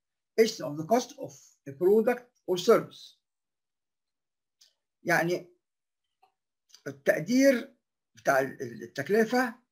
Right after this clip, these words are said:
أو المنتج أو الخدمة اللي هي إيه؟ To provide an assessment. اللي بت-، بت-، بت-، بت-، بت-، بتعمل تقييم ل-، لإيه؟ ل-، لمعقولية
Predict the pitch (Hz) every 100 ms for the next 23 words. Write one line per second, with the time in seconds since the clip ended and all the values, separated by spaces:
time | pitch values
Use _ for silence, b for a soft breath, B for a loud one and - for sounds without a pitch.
0 | _ - 196 175 175 233 233 247 247 -
1 | _ _ - 156 165 160 208 214 233 233
2 | - _ _ _ _ _ _ _ _ _
3 | _ _ - 120 139 170 147 175 180 -
4 | - 165 208 214 160 - - 165 - -
5 | _ _ _ _ _ _ _ 196 190 190
6 | 220 - 143 143 - 143 139 127 127 -
7 | - - 127 _ _ - - _ _ _
8 | - 123 _ _ _ _ 113 127 208 170
9 | 156 190 - 180 220 269 269 220 - _
10 | _ _ - - - 147 139 - 139 139
11 | 175 185 165 151 151 143 156 143 175 185
12 | 247 247 233 -